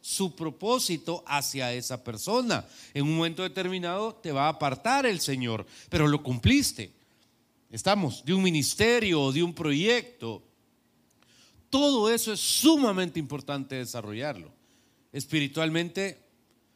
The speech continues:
este hombre no necesitaba hacer nada contrario o a favor de lo que estaba pasando en Jerusalén. ¿Por qué?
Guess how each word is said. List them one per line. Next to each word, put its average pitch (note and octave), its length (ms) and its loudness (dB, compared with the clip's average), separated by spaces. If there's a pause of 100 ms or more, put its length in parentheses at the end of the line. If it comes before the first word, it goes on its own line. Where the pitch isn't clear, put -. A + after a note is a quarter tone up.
(120)
este - 180 -4
hombre F3 300 -2
no E3 280 -2
necesitaba D#3+ 1160 0 (540)
hacer C#3 360 4
nada D3 840 2 (200)
contrario C3 720 -2
o B2 340 -4
a B2 60 0
favor B2+ 720 -2
de A2 80 -14
lo A2+ 100 -10
que A#2 100 -10
estaba C#3 520 -6
pasando B2 480 -6
en B2 60 -10
Jerusalén. C3+ 800 -6
¿Por B2+ 180 -10
qué? D#3+ 480 -2